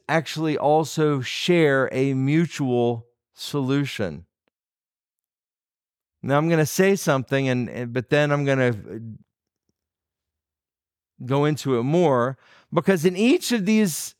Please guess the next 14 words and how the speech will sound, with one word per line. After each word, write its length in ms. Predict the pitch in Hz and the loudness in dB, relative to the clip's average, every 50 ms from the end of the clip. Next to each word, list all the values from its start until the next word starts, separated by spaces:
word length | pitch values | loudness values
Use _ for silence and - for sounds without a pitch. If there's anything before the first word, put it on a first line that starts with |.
| _ - | _ 0
instances, 1160 | 180 214 240 269 214 - - 208 196 170 151 - - - 113 95 85 104 - - - - - _ - | 0 2 2 0 -4 -6 -2 0 0 0 0 -4 -4 -4 -4 -4 -4 -8 -12 -14 -16 -18 -18 _ -4
in 140 | 151 180 | -4 -2
each 320 | 165 226 254 269 214 196 220 | 0 2 2 2 2 2 0
of 140 | 208 175 156 | 0 2 2
these 220 | 160 160 127 127 | 0 0 0 0
instances, 800 | 143 139 131 113 - - 127 123 113 - - - 113 107 98 104 | 0 0 0 -2 -6 -6 -6 -6 -6 -6 -8 -8 -8 -8 -4 -2
y'all, 400 | 113 110 110 117 135 139 _ _ _ _ _ _ _ _ _ - | 0 2 2 2 0 -2 _ _ _ _ _ _ _ _ _ -8
the 360 | 139 151 180 160 175 196 214 247 | 0 0 0 2 4 2 4 4
answer, 640 | 262 220 - - 160 147 139 139 151 175 190 160 131 - | 2 0 0 0 0 2 2 2 2 0 -2 -4 -6 -4
and 160 | 127 127 131 | -2 0 0
this 160 | 131 - - | -2 -2 -4
will 80 | 135 120 | -6 -2
come 260 | - 151 147 143 131 | 0 0 0 2 0
as 240 | 123 113 - - | -2 -2 -4 -8